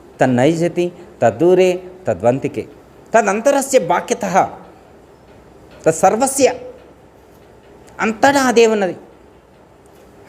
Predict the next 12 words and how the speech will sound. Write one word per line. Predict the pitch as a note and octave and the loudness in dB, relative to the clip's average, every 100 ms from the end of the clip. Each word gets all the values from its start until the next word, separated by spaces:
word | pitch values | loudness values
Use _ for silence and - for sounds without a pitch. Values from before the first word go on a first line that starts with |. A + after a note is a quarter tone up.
| - - - - - - - A#2 | -20 -20 -20 -20 -20 -16 -4 2
ఏమని | A#2+ A#2 C#3 | 2 2 0
చెప్పారు? | A2+ A#2 - - B2 | -4 -4 -16 -2 0
"తదే | G2+ C3 E3 | 2 2 4
జతి, | D3 B2+ C3+ A#2 - | 2 2 -2 -4 -2
అది | B2 | -2
పుట్టింది" | B2+ - - D3 C#3 | -2 -6 -2 0 0
అన్నారు. | B2+ G2+ E2 - - - - - - - - - C#3+ | -2 -4 -10 -16 -20 -20 -20 -20 -20 -20 -20 -2 0
"తన్నై | C#3 C3 D3+ | 2 2 2
జతి, | D3+ - B2 - | 2 0 -8 -6
అది | A#2 | -8
పుట్టలేదు" | - B2 D3 C3+ B2 | -6 -2 0 2 0
అన్నారు. | B2 G2 | -2 -4